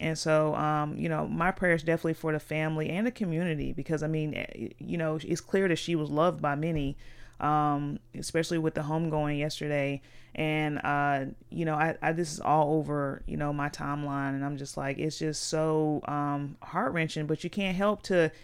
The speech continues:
not be invested in it, because I just want that family to get justice, because I, I literally could not imagine something like this. Like, you thinking you're,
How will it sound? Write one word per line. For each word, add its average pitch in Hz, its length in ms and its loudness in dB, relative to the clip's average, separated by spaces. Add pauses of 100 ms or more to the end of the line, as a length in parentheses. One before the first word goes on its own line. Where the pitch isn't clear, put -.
(240)
not 180 260 4
be 185 160 2
invested 170 460 0
in 165 140 0
it, 160 100 2
because 160 320 0
I 160 100 2
just 240 200 -4
want 165 400 0
that 147 160 0
family 156 380 -2
to 147 80 -4
get 143 180 -4
justice, 147 480 -4
because 143 300 -6
I, 147 160 0 (100)
I 160 180 0 (120)
literally 156 480 4
could 151 200 -4
not 143 200 -2
imagine 143 400 -4
something 139 360 -6
like 139 180 -8
this. 135 260 -6
Like, 143 120 -4
you 156 100 -2
thinking 151 320 -4
you're, 147 280 -2